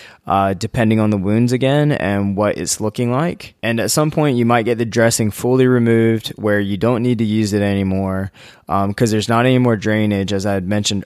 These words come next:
earlier, but the stitches might still be in. So that still is not a green light to run water over it. Um, and you wanna make sure that those wounds are fully healed,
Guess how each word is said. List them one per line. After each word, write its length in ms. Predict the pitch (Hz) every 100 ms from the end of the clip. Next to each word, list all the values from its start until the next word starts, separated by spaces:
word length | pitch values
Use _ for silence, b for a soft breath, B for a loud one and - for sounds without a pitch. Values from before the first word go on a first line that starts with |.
| -
earlier, 720 | 156 151 117 92 87 90 110 _ B B -
but 140 | 113
the 80 | 113
stitches 640 | - - 196 - 120 98
might 180 | 95 85
still 240 | - 98
be 180 | 87 90
in. 320 | 82 65 76 _ -
So 440 | - 113 107 104
that 280 | 95 113 110
still 320 | - 139 139
is 140 | 131 113
not 280 | 120 117
a 60 | -
green 380 | 107 135 135 123
light 260 | 113 92 -
to 120 | 113
run 260 | 107 104
water 380 | 107 123 123 120
over 400 | 107 113 104 107
it. 320 | 107 98 - - B B B -
Um, 460 | 101 104 104 104 - -
and 240 | 110 107
you 100 | 107
wanna 180 | 117 127
make 200 | 123 120
sure 180 | - 117
that 240 | 107 95
those 240 | 113 113 98
wounds 400 | 127 127 123 101
are 80 |
fully 580 | 92 - 127 131 131 123
healed, 760 | 104 - 123 110 95 92 90